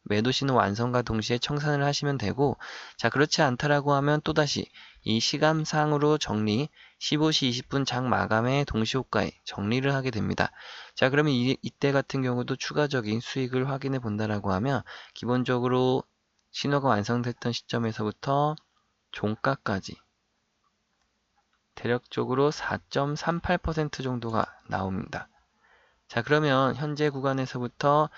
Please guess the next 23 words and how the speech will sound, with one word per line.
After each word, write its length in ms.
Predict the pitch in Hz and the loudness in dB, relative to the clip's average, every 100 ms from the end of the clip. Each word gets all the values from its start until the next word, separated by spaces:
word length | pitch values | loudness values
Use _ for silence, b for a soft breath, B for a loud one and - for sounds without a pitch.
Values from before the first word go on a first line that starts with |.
| B - | B -10
첫 180 | 143 - | -4 2
번째 340 | 156 147 156 | 2 2 0
칠 280 | - 170 165 | 2 0 -2
점 340 | - 160 156 | 0 2 2
삼 220 | 156 160 | 2 0
퍼센트, 600 | 160 156 120 - 156 160 160 | 2 0 -2 -2 2 2 2
그리고 180 | 120 117 | 0 0
사점삼 560 | - 107 127 135 147 | -2 0 0 0 -2
퍼센트, 420 | - 123 95 - - B B B - | -2 -2 -2 -6 -8 B B B -12
그 100 | - | -6
즉 240 | - 127 - | -2 -2 0
칠 220 | - 160 | -2 0
퍼센트와 800 | 165 165 160 151 - 147 147 147 | 2 2 2 0 0 2 4 4
사 180 | - - | 0 -2
퍼센트의 640 | - 131 139 131 - 135 131 | 0 -2 -2 -4 -2 0 0
수익률로, 680 | - 147 135 110 139 135 B B B B - | -2 -2 0 2 2 2 B B B B 0
어, 140 | 110 117 - | 4 4 6
오늘 480 | 120 147 156 160 - | 4 4 4 2 0
에코프로에서는 1040 | 101 98 - 143 - 143 139 135 139 143 151 | -4 -4 -4 -2 0 2 2 2 0 2 0
장중 760 | - 107 107 120 139 156 170 175 - _ _ _ _ _ _ _ _ _ | -2 -2 -2 0 2 2 0 -4 -14 _ _ _ _ _ _ _ _ _
십일 1080 | - - 170 - _ _ _ _ _ 156 165 | -6 -2 -2 -4 _ _ _ _ _ -2 0
퍼센트의 760 | - 156 147 139 - 139 147 160 | 0 0 0 -2 -2 0 2 0
수익을 480 | - 151 139 - | -2 -2 -2 -4